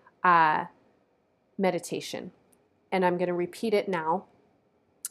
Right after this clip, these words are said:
because in Capricorn season and,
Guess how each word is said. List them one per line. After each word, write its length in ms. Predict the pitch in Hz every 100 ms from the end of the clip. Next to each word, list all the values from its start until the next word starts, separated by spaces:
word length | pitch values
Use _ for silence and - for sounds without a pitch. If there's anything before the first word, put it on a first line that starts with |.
| -
because 340 | 220 220 214
in 80 | 208
Capricorn 600 | - 226 233 240 233 214
season 640 | - 208 196 190 185 185 185 _ - - - _ -
and, 500 | 208 196 190 185